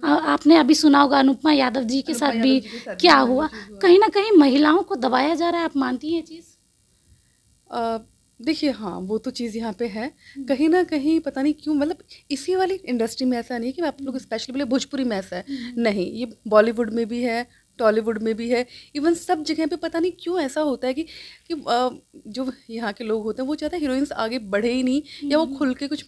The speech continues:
Speaker 2: बोल नहीं पाए, चीज़ें नहीं। हर इंडस्ट्री में ऐसा होता है कि एक्टर्स को दबाया जाता है, और क्यों, वो मुझे अभी तक भी नहीं आता है समझ में। मेरा जहाँ तक खुद का, अगर मैं सेल्फ के लिए बोलूँ, तो मुझे हमेशा यही लगता है कि अपनी बातों को रखना चाहिए, और कभी भी किसी से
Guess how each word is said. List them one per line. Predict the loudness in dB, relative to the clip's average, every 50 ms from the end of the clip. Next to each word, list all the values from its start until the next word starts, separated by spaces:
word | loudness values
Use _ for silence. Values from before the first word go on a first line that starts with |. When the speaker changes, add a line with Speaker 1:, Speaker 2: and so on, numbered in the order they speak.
| -14 -10
Speaker 2:
बोल | -4 -2 0 0 0 0
नहीं | -2 -4
पाए, | -2 -2 -2 -2
चीज़ें | -2 -6 -8 -6 -4 0
नहीं। | 0 0 0 -2 -8 -20 -20 -20 _
हर | -2 0 0
इंडस्ट्री | 2 4 2 2 2 0 -2 -2 -2
में | 0 0 -2
ऐसा | -2 -6 -6 -6 -6
होता | -4 -4 -6 -6 -6 -8
है | -8
कि | -8
एक्टर्स | -8 -8 -10 -10 _ -10 -10 -10 -8
को | -8 -10 -10 -10 -12 _ _ -10
दबाया | -8 -4 -2 0 0 0 0
जाता | -2 -2 -4 -4 -4 -4 -4
है, | -4
और | -4 -6 _
क्यों, | -8 -6 -6 -6 -6 -10 _ _ _ _ -6 -2
वो | 0 2
मुझे | 2 2 2 2 0
अभी | 0 0 -2 -4 -4
तक | -4 -4
भी | -6 -4 -4 -4 -2
नहीं | -2 -2 -2 -2 -2 -2 -2
आता | -2 -4 -4
है | -6
समझ | -4 -4 -4 -6 -6 -8
में। | -8 -10 -10 -12 -18 -20 -20 -20 -20 -10 -4 0
मेरा | 2 2 4 2 0
जहाँ | 0 -2 -2 -4 -4
तक | -6 -8
खुद | -8 -6 -8 -8 -4 -2
का, | -2 0
अगर | 2 2 2
मैं | 0 0 -2 -6 -14 -14 -10
सेल्फ | -6 -4 -2 -2 -4 -6
के | -8 -6 -4
लिए | -4 -4
बोलूँ, | -4 -2 -2 -2 0 -2 -2 -4 -6 -16 -20 _ _ _ -4
तो | 0
मुझे | 2 4 4 4 4 2
हमेशा | 2 2 2 2 2 0 0 -4 -6
यही | -6 -8 -10 -10 -10 -6 -6 -6 -6 -8 -10
लगता | -12 -10 _ -10 -10
है |
कि | -8 -8
अपनी | -8 -4 -4 -4
बातों | -4 -4 -4 -6 -6 -6
को | -6 -4
रखना | -4 -4 -6 -6 -6 -6 -6
चाहिए, | -6 -6 -6 -6 -6 -8 -12 -20 -12 -10 -10
और | -10 -8 _ 0
कभी | 2 4 6 4 4
भी | 4 2
किसी | 0 -2 -4 -4 -6
से | -8 -8 -10 -12 -14